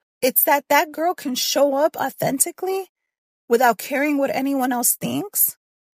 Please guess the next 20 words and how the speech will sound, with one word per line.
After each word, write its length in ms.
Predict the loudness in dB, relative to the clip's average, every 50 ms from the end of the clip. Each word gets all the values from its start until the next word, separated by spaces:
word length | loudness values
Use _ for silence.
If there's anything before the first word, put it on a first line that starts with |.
| _ _ _ _ _ _ _ _ -6
because 320 | -6 -4 -2 -2 -2 0
she's 320 | 0 -2 -2 -2 -2 -2 0
done 240 | -2 -2 -2 -2
work 320 | -2 -2 -2 -4 -6 _ -20 _ _
in 100 | -10 -8
herself. 720 | -6 -6 -6 -2 0 0 0 0 -2 -6 -8 -16 -20 -20 _ _ _ -20 -20 -16 -6
When 240 | 0 0 2 2 4
you 140 | 2 2 0
have 280 | 2 4 2 2 2 2
done 320 | 0 0 0 2 0 -4
deep 340 | -4 -4 -4 -2 -4 -4 -6 _ _ _ _ -2
work 360 | 2 4 4 4 4 2 -2
in 160 | -4 -4 -2
yourself 580 | -2 -4 -2 -2 0 0 2 2 2 2 0 -4 _ -20 -20 -20 -20 _ _ 0
that 260 | 2 2 2 0 -4 -12
hurts, 680 | -12 -6 -2 0 2 2 2 0 _ -2 -2 -2 -2 -2 -2 -4 -4 -4 -8
<laughs> 280 | -14 -20 -20 _ _ 0
that 160 | 2 4 4
is 160 | 4 2 0
uncomfortable, 880 | -2 -2 -4 -6 -4 -2 -2 -2 -2 -2 -4 -4 -2 0 0 0 0